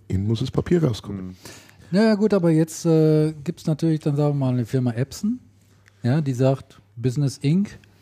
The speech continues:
Speaker 3: bringt diesen echten Fortschritt. Äh, weil es ist von der Qualität her so, also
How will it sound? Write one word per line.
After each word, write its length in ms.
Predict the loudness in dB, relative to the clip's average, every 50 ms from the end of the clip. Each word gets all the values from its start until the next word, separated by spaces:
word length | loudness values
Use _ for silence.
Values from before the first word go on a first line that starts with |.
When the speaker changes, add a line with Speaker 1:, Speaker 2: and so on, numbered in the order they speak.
| _ _ -20 -20 -16 _ 0
Speaker 3:
bringt 340 | 2 2 2 2 0 -4 -4
diesen 300 | -4 -4 -2 -4 -6 -6 _ _ _
echten 560 | -6 -6 -6 -6 -10 _ -4 -4 -4 -4 -4 -8 _ _ _ _ _
Fortschritt. 500 | _ -6 -6 -6 -6 -8 -12 -18 -20 -20 -20 -20 -20 -20 -20 -20 -20 -20 -20 -20 _ _ _ -2
Äh, 240 | 0 2 2 2 2
weil 200 | 2 2 4 2
es 120 | 2 0 -4
ist 100 | -6 -4
von 140 | -4 -4
der 80 | -4 -2
Qualität 500 | -2 -2 -2 -2 -2 0 2 0 2 2
her 160 | 0 0 0
so, 380 | -2 -2 -2 -2 -2 -4 -4 -4
also 320 | -4 -4 -4 -4 -8 -10